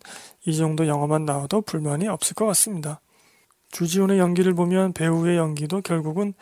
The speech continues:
배역에 어떻게 어울리는지, 그리고 감독이 어떻게 찍는지,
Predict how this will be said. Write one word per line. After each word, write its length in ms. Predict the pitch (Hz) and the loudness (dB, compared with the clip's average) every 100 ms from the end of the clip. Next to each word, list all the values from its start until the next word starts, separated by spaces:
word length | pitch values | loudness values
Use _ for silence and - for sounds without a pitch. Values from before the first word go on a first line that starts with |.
| - - _ - | -20 -20 _ -4
배역에 440 | 156 165 196 247 | 2 2 4 2
어떻게 400 | 226 160 175 185 | 0 0 -4 -2
어울리는지, 840 | 175 170 170 175 170 160 151 151 190 _ - - - - | -2 2 2 4 4 2 -2 -4 -4 _ -20 -20 -20 -8
그리고 380 | 165 160 151 | -2 0 0
감독이 460 | 160 156 160 170 190 | 0 0 0 0 2
어떻게 280 | 208 - 196 | 2 2 -2
찍는지, 680 | - 214 196 175 156 156 | -2 -2 0 0 0 -2